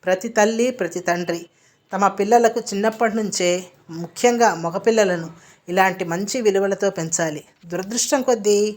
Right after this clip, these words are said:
మన సమాజంలో ఆడపిల్లల పెంపకంలో చూపించే శ్రద్ధ మగపిల్లలపై చూపించడం లేదు. ఆడపిల్లకు చిన్నప్పటి నుండే ఇలా ఉండాలి, అలా ఉండాలి అని నేర్పించే తల్లిదండ్రులు మగపిల్లల విషయంలో ఇలా ఉండాలి, అలా ఉండాలి అని చెప్పరు.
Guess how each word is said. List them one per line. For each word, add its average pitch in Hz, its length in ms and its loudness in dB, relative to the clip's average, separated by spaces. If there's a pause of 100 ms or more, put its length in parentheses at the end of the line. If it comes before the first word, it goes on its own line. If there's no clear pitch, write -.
(100)
మన 185 120 -8
సమాజంలో 185 760 -4 (440)
ఆడపిల్లల 294 480 6
పెంపకంలో 269 580 0
చూపించే 240 480 -2
శ్రద్ధ 185 400 -2 (260)
మగపిల్లలపై 185 760 -2 (100)
చూపించడం 185 500 -4
లేదు. 147 260 -10 (640)
ఆడపిల్లకు 294 500 4
చిన్నప్పటి 262 580 2
నుండే 247 340 4
ఇలా 202 260 6
ఉండాలి, 202 500 2
అలా 185 340 2
ఉండాలి 196 520 0
అని 196 240 -2
నేర్పించే 196 480 2
తల్లిదండ్రులు 185 800 2 (480)
మగపిల్లల 294 480 6
విషయంలో 247 520 2
ఇలా 220 300 6
ఉండాలి, 220 440 4
అలా 190 240 2
ఉండాలి 202 420 0
అని 196 140 -6
చెప్పరు. 170 420 -4